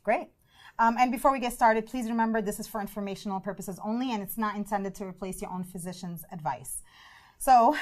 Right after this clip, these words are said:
sleep is so essential for mind, body, and soul. So I wanna kinda discuss very basics, uh, first. So let's talk about, like, functions of sleep. Why do we sleep? What, what does it do to our body? What does it do to our brain?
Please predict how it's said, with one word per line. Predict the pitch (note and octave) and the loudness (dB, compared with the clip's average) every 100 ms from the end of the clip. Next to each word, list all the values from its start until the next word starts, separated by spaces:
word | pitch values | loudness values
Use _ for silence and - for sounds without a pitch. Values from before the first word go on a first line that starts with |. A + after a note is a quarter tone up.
| - | -6
sleep | - A#3 B3+ B3+ | -6 -2 -2 -2
is | A#3 | -4
so | - B3+ | 4 6
essential | C4 C4 A#3 A#3 G3+ F#3+ | 6 2 0 2 2 2
for | G3+ G3 | 0 2
mind, | G3 G#3 A#3 | 2 2 4
body, | A3+ G#3+ A3 | 6 6 4
and | G#3+ | -2
soul. | - F#3 F#3 | 2 4 2
So | F#3+ | 4
I | G#3 | 4
wanna | B3+ D#4 | 4 0
kinda | D4 C4 A#3+ | -2 0 0
discuss | F#3 G3 F#3+ - - G3 G3 - - _ - | -4 -8 -8 -6 2 2 2 -6 -12 _ -14
very | F3+ G#3 A3 | 0 2 2
basics, | F#3 F3 D#3 - - - - - - | 0 -6 -8 -10 -12 -16 -16 -18 -6
uh, | E3+ C#3+ | -4 -2
first. | - C#3+ - - | -2 -4 -8 -2
So | A3+ G#3+ | 6 6
let's | A3+ A#3 | 6 4
talk | C4+ | 6
about, | B3+ G#3 | 6 4
like, | G3+ | 0
functions | - F#3+ - F#3+ E3+ | -4 -4 -4 -6 -8
of | D#3 | -8
sleep. | - D3+ - _ _ _ _ _ _ | -8 -8 -14 _ _ _ _ _ _
Why | - G#3 A3+ C#4+ D#4+ D#4+ D4+ | -6 6 8 8 4 2 -4
do | G#3+ | -4
we | A#3 | -4
sleep? | - B3+ D#3 | -4 -6 -2
What, | G#3 G3 F#3 | -2 -4 -6
what | G3 G#3+ A#3+ | -2 -2 -2
does | A3 | -2
it | A3 | -4
do | G#3+ G#3+ | -4 -2
to | F#3+ | 0
our | F#3 | 0
body? | E3+ F3+ E3+ | 2 2 2
What | D#3 E3 | -4 -8
does | E3 | -10
it | |
do | E3+ | -10
to | F3 E3+ | -8 -6
our | D3 | -6
brain? | D3+ D3 C3+ | -8 -10 -12